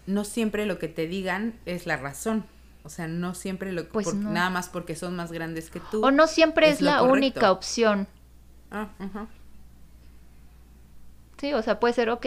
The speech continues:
Speaker 2: tú tomaste esta decisión, pero hay otras cincuenta mil más de opciones que no están mal y, y las, y ya depende de cada quien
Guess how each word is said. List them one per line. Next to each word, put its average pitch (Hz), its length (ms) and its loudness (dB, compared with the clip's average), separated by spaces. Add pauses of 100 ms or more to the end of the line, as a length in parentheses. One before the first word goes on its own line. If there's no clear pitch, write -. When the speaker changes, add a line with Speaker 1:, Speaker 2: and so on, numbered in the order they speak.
(120)
Speaker 2:
tú 240 120 -8
tomaste 220 600 -4
esta 196 220 -4
decisión, 233 480 -6
pero 190 200 0
hay 196 180 0
otras 220 340 -2
cincuenta 202 720 -4
mil 233 260 -2
más 214 280 -2
de 196 240 -6
opciones 185 640 -6
que - 240 -6
no 185 160 -4
están 262 300 -6
mal 302 260 -4
y, 202 160 -10
y 190 120 -6
las, 190 340 -6
y 190 200 -8
ya 208 220 -4
depende 220 440 -6
de 208 80 -8
cada 196 180 -4
quien 202 240 -6